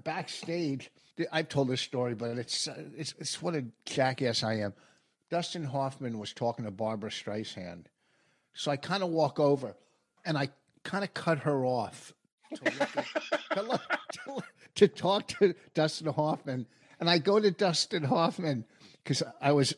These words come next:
on that show playing Lenny Bruce on American Dreams. And I go to Dustin Hoffman. I go, "I also played Lenny Bruce." I com-, <laughs> I compared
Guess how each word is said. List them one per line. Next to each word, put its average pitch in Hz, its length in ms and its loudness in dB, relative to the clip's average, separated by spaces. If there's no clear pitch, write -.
on 139 180 6
that 139 160 4
show 147 200 6
playing 127 340 2
Lenny 131 220 2
Bruce 135 380 2
on 117 100 2
American 120 380 2
Dreams. 135 320 2
And 123 200 12
I 135 40 2
go 143 180 6
to 160 80 2
Dustin 151 440 2
Hoffman. 117 560 0
I 131 120 2
go, 123 260 4
"I 156 180 10
also 160 400 10
played 127 320 4
Lenny 120 260 6
Bruce." 110 420 2
I - 320 2
com-, 277 100 2
<laughs> 339 200 2
I 196 180 10
compared 180 680 10